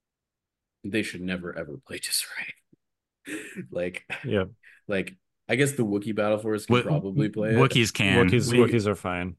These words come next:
Speaker 1: you know,
Speaker 3: With the
Speaker 1: but
Speaker 3: range fluttergraph, especially the,
Speaker 1: Mm-hmm.
Speaker 3: with the bowcaster ones, you can do some disarray and, and, uh, be mean to people. But the other ones, I agree, absolutely not.
Speaker 1: Yeah, if you're playing a conventional Republic list that's relying on synergy,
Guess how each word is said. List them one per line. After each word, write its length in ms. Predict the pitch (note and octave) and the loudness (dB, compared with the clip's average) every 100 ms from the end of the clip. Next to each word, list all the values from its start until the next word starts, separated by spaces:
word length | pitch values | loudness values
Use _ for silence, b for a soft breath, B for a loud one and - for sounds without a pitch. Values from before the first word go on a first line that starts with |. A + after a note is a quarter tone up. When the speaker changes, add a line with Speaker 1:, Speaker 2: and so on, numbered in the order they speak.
| _ - | _ -2
Speaker 1:
you 120 | A2 | 0
know, 120 | G2+ | 2
Speaker 3:
With 140 | C3 | 2
the 80 | C#3+ | 4
Speaker 1:
but 100 | A#2 | 4
Speaker 3:
range 340 | B2 C3+ C3+ - | 6 4 2 2
fluttergraph, 560 | B2 G#2+ G2 G2+ F#2+ | 4 4 4 2 0
especially 680 | F#2+ - G2 - F#2+ F2+ E2+ F#2 _ _ _ A2 | -6 -4 -2 -2 -6 -6 -8 -12 _ _ _ -8
the, 80 | G2+ | -6
Speaker 1:
Mm-hmm. 360 | F2+ F2 G2 | -4 -4 -4
Speaker 3:
with 100 | G#2 | -6
the 60 | F#2 | -4
bowcaster 540 | G#2 G2 G2+ F2+ - | -2 -2 -2 -4 -4
ones, 360 | F2+ F2 E2+ - | -2 -2 -4 -6
you 80 | F#2 | -8
can 160 | F#2 | -8
do 240 | E2 E2+ D#2+ | -6 -4 -4
some 160 | - F2+ | -2 -2
disarray 520 | E2 - E2+ D#2+ D#2+ | -2 -2 0 0 0
and, 180 | D#2+ D#2+ | -4 -6
and, 320 | F2+ E2+ D#2 - - | -10 -12 -16 -16 -8
uh, 160 | E2 | -8
be 180 | D#2 F2 | -4 -4
mean 200 | D#2+ D#2 | -4 -6
to 80 | D#2+ | -8
people. 380 | - D2+ D#2+ E2 | -8 -10 -10 -10
But 140 | E2+ | -6
the 80 | F2+ | -2
other 140 | F2+ F2 | -2 -2
ones, 320 | D#2+ D#2+ - | -6 -12 -10
I 100 | D#2+ | -12
agree, 320 | D#2+ - D2 - | -10 -10 -10 -6
absolutely 420 | F2 - F2 D2+ | -6 -4 -6 -6
not. 240 | D2 C#2 C2+ - | -8 -8 -8 -2
Speaker 1:
Yeah, 160 | G#2+ | 0
if 140 | F#2+ C#3+ | 0 -2
you're 80 | C3+ | 0
playing 220 | D3 B2+ | 4 2
a 40 | |
conventional 600 | A2+ G2 F#2 F#2 F#2 F#2+ | 2 -2 -2 -4 -4 -4
Republic 440 | F#2+ F2+ F2+ F2+ F#2 | -4 -4 -6 -6 -6
list 240 | F#2 F2+ | -6 -6
that's 200 | D#2+ - | -10 -10
relying 500 | E2+ E2+ E2+ F2 F2 | -8 -6 -6 -8 -8
on 300 | D#2+ D#2+ D#2 | -10 -10 -10
synergy, 680 | D#2+ F#2 E2+ D#2+ D#2 D2 | -8 -8 -8 -10 -10 -10